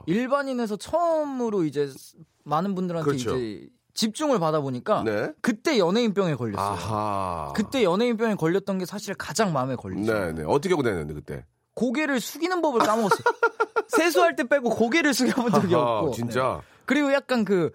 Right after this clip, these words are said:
Speaker 2: 음.
Speaker 1: 연예인들은 전화를 안 받는다라는
Speaker 2: 네, 네,
Speaker 1: 그런
Speaker 2: 네.
Speaker 1: 생각이 있어가지고 제가 현도영 전화도 막 안 받고 막.
Speaker 2: 아, 그래요?
Speaker 1: 네, 그랬어가지고 그때
Speaker 2: 예.
Speaker 1: 이제 좀 엄마 아빠 전화도 안 받고
Speaker 2: 아하.
Speaker 1: 막 그때 좀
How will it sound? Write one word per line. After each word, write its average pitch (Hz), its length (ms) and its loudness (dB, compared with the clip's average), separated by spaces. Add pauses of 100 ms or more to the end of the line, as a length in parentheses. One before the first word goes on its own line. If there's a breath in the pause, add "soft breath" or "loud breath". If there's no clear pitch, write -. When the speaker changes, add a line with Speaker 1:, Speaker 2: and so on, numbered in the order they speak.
(100)
Speaker 2:
음. 175 60 -4
Speaker 1:
연예인들은 269 600 2
전화를 208 420 2
안 147 160 0
받는다라는 202 840 0
Speaker 2:
네, - 60 -2
네, 92 60 -4
Speaker 1:
그런 170 160 -2
Speaker 2:
네. 170 60 -4
Speaker 1:
생각이 226 280 -2
있어가지고 139 600 -6 (340 loud breath)
제가 226 200 2
현도영 359 420 0
전화도 262 300 0
막 151 140 0
안 123 140 -4
받고 208 360 -4
막. 135 160 -4
Speaker 2:
아, 76 120 -4
그래요? 85 340 -8
Speaker 1:
네, 185 240 0
그랬어가지고 190 640 -2
그때 180 360 -2
Speaker 2:
예. 190 40 2
Speaker 1:
이제 165 180 0
좀 135 280 -4 (100)
엄마 277 320 2
아빠 214 220 -2
전화도 165 320 -2
안 107 160 -2
받고 117 220 -8
Speaker 2:
아하. 107 140 -4
Speaker 1:
막 82 420 -4 (580 soft breath)
그때 - 300 -6
좀 180 300 -2